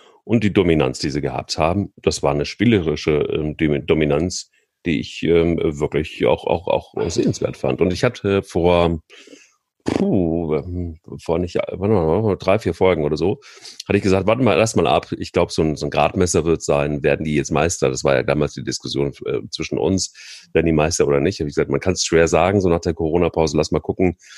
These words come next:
wenn die mal gegen so ein Team wie ge-, gegen Leverkusen spielen, wie es dann aussieht." Ähm, dann kann ich eher eine Prognose sagen. Jetzt we-, und jetzt sage ich, lege ich mich fest, jetzt werden sie Meister, ist ganz klar. Vor allen Dingen nach dem Spiel von Dortmund gegen, gegen Hertha.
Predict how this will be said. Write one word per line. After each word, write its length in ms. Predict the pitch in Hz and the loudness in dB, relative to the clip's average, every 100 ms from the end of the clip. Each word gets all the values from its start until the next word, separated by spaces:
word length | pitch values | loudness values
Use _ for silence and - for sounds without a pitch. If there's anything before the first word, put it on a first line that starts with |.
| - _ | -20 _
wenn 100 | 82 | 2
die 80 | 82 | 4
mal 160 | 80 80 | 2 2
gegen 220 | 80 82 | 0 2
so 100 | 80 | 2
ein 160 | 78 | 2
Team 240 | 73 95 87 | 0 0 0
wie 80 | 78 | 0
ge-, 140 | 73 | -2
gegen 500 | 69 80 80 76 73 | -4 -6 -4 -2 0
Leverkusen 520 | 78 95 92 80 69 | 2 2 0 -4 -6
spielen, 380 | - - 65 73 | -8 -4 -2 -2
wie 60 | 76 | -4
es 100 | - | -2
dann 200 | 71 - | -2 0
aussieht." 560 | 69 73 - 64 - - _ - - - | 0 0 -2 -4 -6 -14 _ -20 -12 -4
Ähm, 240 | 65 69 | -2 0
dann 200 | - 65 69 | 0 -2 -4
kann 160 | 78 | -4
ich 140 | 69 - | -4 0
eher 140 | 73 | 0
eine 140 | 71 | 0
Prognose 440 | 69 62 64 69 67 | -4 -6 -4 -4 -2
sagen. 280 | 65 64 62 | -4 -4 -6
Jetzt 160 | - | -4
we-, 140 | 73 - | -4 -2
und 120 | 78 | 0
jetzt 220 | 76 - | 0 -2
sage 220 | - 67 | -4 -6
ich, 120 | 69 - | -6 -6
lege 200 | 69 73 | -6 -4
ich 60 | |
mich 120 | - | -8
fest, 280 | - 76 - _ _ _ | -6 -6 -6 _ _ _
jetzt 220 | 71 69 | -2 -2
werden 160 | 64 64 | -4 -4
sie 80 | - | -8
Meister, 320 | - 57 - | -14 -14 -14
ist 120 | - | -10
ganz 180 | - 62 | -10 -8
klar. 160 | - 62 | -8 -2
Vor 120 | 73 | 2
allen 140 | 90 | 4
Dingen 360 | 107 90 - - _ | 4 2 -4 -14 _
nach 140 | - 80 | -2 -2
dem 140 | 80 | -2
Spiel 260 | - 80 85 | -6 0 0
von 160 | 82 | 0
Dortmund 440 | 73 78 85 78 - | 0 0 0 -4 -4
gegen, 380 | 69 71 69 65 | -4 -2 -4 -4
gegen 220 | 73 - | -8 -8
Hertha. 540 | - 80 - 87 87 | 0 0 2 0 0